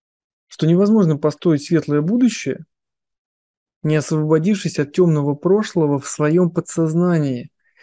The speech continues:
Потому что для подсознания – не принципиально, когда произошло событие А. Оно могло произойти минуту назад, а могло произойти десять лет назад или тридцать лет назад с родителями.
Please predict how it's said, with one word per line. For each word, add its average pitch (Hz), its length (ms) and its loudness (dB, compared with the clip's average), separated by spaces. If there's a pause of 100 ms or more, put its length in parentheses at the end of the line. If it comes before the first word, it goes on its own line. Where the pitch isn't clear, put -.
(220)
Потому 175 320 2
что 190 160 -2
для 165 160 2
подсознания – 170 1000 2 (1000)
не 196 200 4
принципиально, 196 800 2
когда 165 260 0
произошло 160 480 0
событие 160 680 0
А. 143 340 -2 (960)
Оно 170 200 4
могло 196 460 4
произойти 185 420 2
минуту 226 420 4
назад, 147 460 2 (1000)
а 156 80 -4
могло 170 320 2
произойти 190 440 2
десять 214 440 2
лет 185 180 0
назад 160 320 0
или 160 140 0
тридцать 196 440 0
лет 165 140 2
назад 165 320 0
с - 40 -4
родителями. 156 640 -2